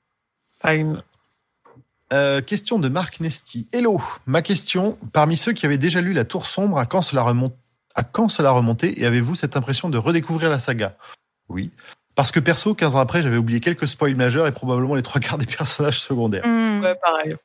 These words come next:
Speaker 2: Écoute, bienvenue au club, hein. Moi, je, j'ai une mémoire toute, toute pourrie, donc c'est bien parce que quand je l'ai relu, c'était un peu une redécouverte. Même si de temps en temps, quand tu, je lisais, je prenais note, je faisais, « Oh,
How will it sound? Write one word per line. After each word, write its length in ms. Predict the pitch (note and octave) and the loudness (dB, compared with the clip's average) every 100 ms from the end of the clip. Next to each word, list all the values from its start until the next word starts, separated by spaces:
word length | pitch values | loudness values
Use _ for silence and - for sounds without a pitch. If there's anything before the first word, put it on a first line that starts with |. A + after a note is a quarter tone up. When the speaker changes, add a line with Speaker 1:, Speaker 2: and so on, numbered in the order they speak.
| - | -6
Speaker 2:
Écoute, 240 | A#2+ E3+ | -2 -2
bienvenue 320 | C3+ B2+ B2+ C#3+ | 0 0 0 0
au 80 | |
club, 240 | B2+ G#2+ G2 | 0 -2 -4
hein. 60 | |
Moi, 160 | G2+ B2+ | -2 -2
je, 520 | A2+ G#2+ G#2 G2+ G2+ F#2+ - - | -2 -2 0 -2 -4 -8 -16 -14
j'ai 140 | G#2+ A#2+ | -4 0
une 100 | B2 | 2
mémoire 340 | C3 C3 A#2 | 2 0 -2
toute, 200 | - D#3+ C#3+ B2 | -6 -6 -2 -4
toute 160 | - D#3 | -4 -6
pourrie, 320 | - D3+ E3+ | -4 -2 0
donc 160 | D#3+ C#3 | 0 0
c'est 100 | C#3 | 2
bien 140 | D3 | 2
parce 160 | F3 - | 0 -4
que 80 | A2+ | -6
quand 180 | B2+ | 0
je 100 | B2 | 0
l'ai 60 | B2 | 2
relu, 260 | A#2 A#2+ D3+ | 2 0 -2
c'était 300 | - G#2+ A2 | -6 -4 -2
un 80 | |
peu 140 | G#2+ C3 | -2 -2
une 80 | B2 | 0
redécouverte. 560 | A2+ A#2 B2 D3 D3 A#2+ A#2 | 0 0 0 0 -2 -6 -2
Même 140 | A#2+ C#3 | 0 0
si 160 | - | 0
de 100 | C3+ | -2
temps 140 | B2+ D3 | 2 2
en 60 | |
temps, 160 | E3 E3+ | 4 2
quand 160 | C#3 | 2
tu, 280 | A#2+ B2+ A#2+ - - - | 0 0 -2 -4 -18 -8
je 160 | A#2+ B2 | 0 2
lisais, 240 | C#3 D#3 | 4 2
je 100 | D#3+ | 2
prenais 160 | C#3 C3+ | 2 4
note, 160 | E3 | 2
je 80 | - | 0
faisais, « 200 | A#2 A#2 - - - | -4 -4 -6 -16 -2
Oh, 120 | G#3 | 0